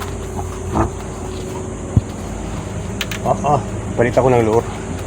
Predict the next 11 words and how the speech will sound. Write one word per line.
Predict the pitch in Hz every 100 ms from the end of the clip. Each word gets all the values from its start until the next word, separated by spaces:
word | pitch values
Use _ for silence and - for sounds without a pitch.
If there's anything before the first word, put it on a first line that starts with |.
| - - - - - -
Ng | 117 113 117 104
sukli. | 107 101 107 107 - - - - - - - - - - - - - - - - - - - - - - - - 127
Sumabit | 117 131 123 101 123
yung | 120 104
isa | 160
eh. | 117 - - - - - - - - - - - - - - - - - - - - - - - - - - - - - - - 147 - - - - - - - - - - - - - - -
Dito | 160 165
mga | 165 151
bato, | 151 175
parang | 160 151 160
ano, | 147 170